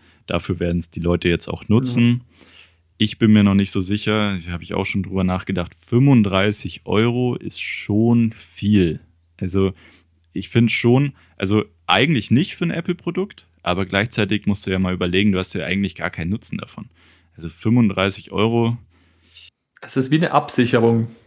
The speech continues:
Speaker 1: Ja, genau, es ist wie eine Versicherung im Endeffekt.
Speaker 2: Genau, ja. Es ist echt
Speaker 1: Also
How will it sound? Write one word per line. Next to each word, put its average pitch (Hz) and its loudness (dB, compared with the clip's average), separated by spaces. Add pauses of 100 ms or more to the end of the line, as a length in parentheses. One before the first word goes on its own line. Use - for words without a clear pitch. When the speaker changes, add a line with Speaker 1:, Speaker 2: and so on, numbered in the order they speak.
(200)
Speaker 1:
Ja, 95 -2
genau, 92 -2
es 98 0
ist - -6
wie 147 6
eine 165 6
Versicherung 95 0
im 82 -10
Endeffekt. 85 -6
Speaker 2:
Genau, 165 4
ja. 131 2 (140)
Es - -10
ist 123 -6
echt - 2
Speaker 1:
Also 113 6